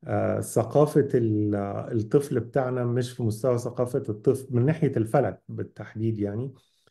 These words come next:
مش في مستوى ثقافة الطفل في، في مصر القديمة، ده شيء، يعني، مش، مش كويس، يعني.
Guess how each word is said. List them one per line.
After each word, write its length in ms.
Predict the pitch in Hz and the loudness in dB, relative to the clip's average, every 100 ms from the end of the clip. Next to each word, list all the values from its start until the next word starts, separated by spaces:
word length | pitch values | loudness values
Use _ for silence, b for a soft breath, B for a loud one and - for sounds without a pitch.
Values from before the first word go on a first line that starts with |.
| - | -2
مش 160 | 151 156 | 2 2
في 100 | 156 | 2
مستوى 300 | 117 - 143 | 2 4 4
ثقافة 480 | - - 135 139 143 - b b b | 2 -2 0 0 -4 -10 b b b
الطفل 380 | 135 147 139 123 | 0 2 2 0
في، 340 | 110 117 131 | -2 2 2
في 120 | 113 117 | 0 2
مصر 320 | 123 127 123 | 2 0 -4
القديمة، 460 | 107 110 123 139 | -4 -2 -2 0
ده 120 | 143 135 | 0 -2
شيء، 300 | 147 - - | -2 -6 -4
يعني، 720 | 113 104 104 104 104 104 113 - | -4 -4 -6 -8 -8 -10 -12 -12
مش، 500 | 110 - - - - | -12 -14 -20 -20 -10
مش 280 | 110 104 - | -8 -8 -2
كويس، 520 | 120 104 85 - - | 2 2 0 -10 -12
يعني. 240 | 92 90 | -12 -14